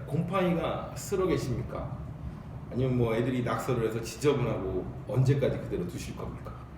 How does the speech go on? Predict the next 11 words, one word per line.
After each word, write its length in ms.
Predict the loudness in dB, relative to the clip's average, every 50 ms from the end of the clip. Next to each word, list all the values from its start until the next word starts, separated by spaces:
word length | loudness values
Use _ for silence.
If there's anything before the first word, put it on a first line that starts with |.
| 2 4
의 500 | 6 6 8 8 8 8 8 6 4 2 0
개선이 340 | 0 4 4 4 4 4
필요할 380 | 4 6 8 10 10 12 10 10
때 260 | 8 4 2 2 0 0 -2 -4 -4 -4 -4 -4 -4 -4 -2
저희 480 | 2 2 4 6 8 8 6 6 4 0 -2 -4
천연 340 | 0 4 6 8 8 8 6
모카솜 420 | 4 4 2 2 2 2 0 0
벽지 500 | 0 -2 -2 -4 -2 2 2 4 4 2 0
유니온을 580 | -2 -2 -2 -2 -2 -2 0 0 0 0 -2 -2 -4 -6
사용해 420 | -6 -2 -2 0 2 2 2 2 2
보십시오. 320 | 0 -2 -4 -6 -6 -8